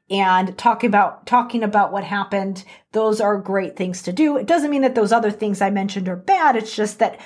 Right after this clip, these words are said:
they're not the same. So reading with your kids, and again, the, the recommendation is about twenty minutes a day.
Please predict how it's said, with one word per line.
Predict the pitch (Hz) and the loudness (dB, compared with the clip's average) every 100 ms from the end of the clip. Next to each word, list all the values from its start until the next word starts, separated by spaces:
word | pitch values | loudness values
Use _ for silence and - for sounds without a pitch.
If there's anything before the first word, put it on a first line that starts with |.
| - - | -10 0
they're | 240 | 2
not | 247 226 | 4 2
the | 214 | -4
same. | - 196 123 95 _ _ _ _ | -6 -8 -10 -16 _ _ _ _
So | - 214 185 180 _ _ _ | 0 2 2 -2 _ _ _
reading | 214 220 269 269 | -8 -4 -2 0
with | 277 277 | -2 -2
your | 262 | -4
kids, | 240 226 220 208 - _ _ _ _ - | 0 0 0 -4 -10 _ _ _ _ -6
and | 196 185 180 - | -2 -2 -4 -8
again, | 185 196 202 | -4 0 0
the, | 185 180 | 0 0
the | 190 196 | -2 0
recommendation | 220 233 240 214 208 208 214 208 | 0 2 0 2 2 2 0 -2
is | 196 196 185 | -2 -4 -4
about | 185 190 - | 0 0 0
twenty | - 226 226 | -6 -4 -2
minutes | 226 220 214 | -2 -4 -4
a | 233 | -2
day. | 208 208 208 214 | 2 2 0 -4